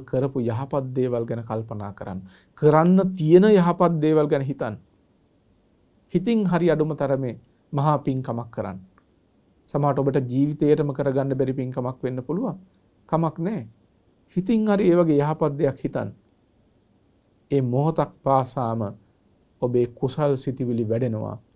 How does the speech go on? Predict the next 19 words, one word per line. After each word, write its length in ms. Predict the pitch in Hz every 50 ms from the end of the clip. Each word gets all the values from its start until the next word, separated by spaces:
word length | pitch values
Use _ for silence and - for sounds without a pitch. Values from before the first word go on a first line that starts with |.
| _ _ _ _ _ -
හිත 140 | 147 139 -
වඩාත් 460 | 139 120 117 120 123 131 123 123 123 - -
ශක්තිමත් 640 | - - - 131 - - _ 185 147 123 117 113 -
වෙනවා. 360 | - 117 110 110 107 98 101 101 - _ _ _ _ _ _ -
නිවනට 680 | 120 123 127 131 135 143 147 156 151 143 131 127 139
ඔබේ 360 | 120 117 120 120 120 117 113
සිත 260 | 110 113 - 131 131 123
විවර 340 | 123 117 123 123 139 135 127
වෙනවා. 380 | 110 101 95 92 95 95 - - - _ _ _ _ _ _ _ _ _ _ _ _ _ _ _ _ -
නිවන් 320 | 123 139 143 147 147 147 143 -
අවබෝධ 520 | - 127 127 127 131 135 135 135 135 151
කරගන්න 480 | - - 139 135 131 135 135 135 131 127
සුදුසු 460 | 127 - - 135 135 151 147 - 226 247 240 - - _ _ _ _ -
මානසික 680 | 117 123 120 127 139 165 175 180 185 185 185 175 - 165 156
පසුබිම 580 | - - 139 139 - 240 214 170 151 127 120 107 104 110 - - _ _ _ _ _ _ _ _ _ _ _ -
ඉතා 300 | 123 - - 143 143 139
හොඳින් 300 | 127 135 127 123 123 123 120
පිළිවෙල 380 | - 127 117 127 127 117 110 110
වෙනවා. 380 | 107 104 104 104 104 101 104